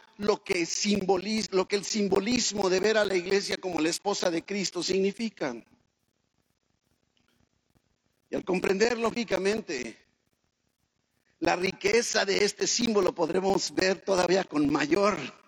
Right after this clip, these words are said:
intensidad la importancia de la iglesia en nuestro entorno, de la importancia. El segundo domingo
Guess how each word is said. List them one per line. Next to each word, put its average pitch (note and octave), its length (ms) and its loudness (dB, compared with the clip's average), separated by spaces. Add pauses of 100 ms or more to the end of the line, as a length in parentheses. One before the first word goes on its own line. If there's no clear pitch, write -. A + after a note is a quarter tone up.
(280)
intensidad E3 680 0
la E3+ 120 -2
importancia D#3+ 840 -4 (220)
de D3 80 -4
la C#3 100 0
iglesia C3 680 -2 (540)
en C3+ 140 -4
nuestro B2 260 -4
entorno, A2+ 500 -8 (1120)
de A#2+ 80 -10
la A#2+ 120 -2
importancia. B2+ 880 -4 (540)
El E3 80 -4
segundo A3+ 360 2
domingo G#3+ 640 0